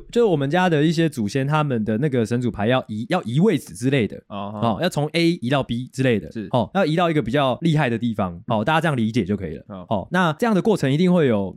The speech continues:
Speaker 1: 很多，呃，就可能会有法师啊，可能会帮你看日子啊，啊，
Speaker 2: 哎。
Speaker 1: 你要看什么农民历之类，我也不知道。
Speaker 2: 哎。
Speaker 1: 哦，反正这些就是宗教信仰嘛。啊，我们也可以说它是封建迷信嘛。
Speaker 2: 嗯。
Speaker 1: 哦，那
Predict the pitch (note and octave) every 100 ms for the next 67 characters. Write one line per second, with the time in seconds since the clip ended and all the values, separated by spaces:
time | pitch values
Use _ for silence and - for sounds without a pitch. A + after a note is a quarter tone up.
0 | - G#2+ A2+ D3 C#3+ C#3+ - B2+ A2 F#3+
1 | F3+ - A#2+ D#3+ C3+ - - G2+ - B2
2 | A#2+ A2+ A2 A2+ - G#2 A2 B2 C#3 A2
3 | - C#3+ C#3 D3 A2 A2 A2 G#2+ G#2 A#2
4 | C3 A2+ A#2 B2+ - C3+ A#2+ G#2+ G#2 G#2+
5 | A2 A#2+ C3 C#3+ A2 B2+ A2+ A2+ B2 A#2
6 | A2+ G2 G#2+ G2+ A2+ F#2 D3 F#3+ G3+ F#3
7 | E3 D#3+ D3 A2+ G2+ C#3+ D3 C3+ C#3 G2
8 | - - - C3+ A#2 G#2+ B2+ A2+ A#2 A#2+
9 | A#2+ A#2 A#2+ F#2+ F#2 A#2 F#2+ - G#2+ G#2
10 | F#2 G#3+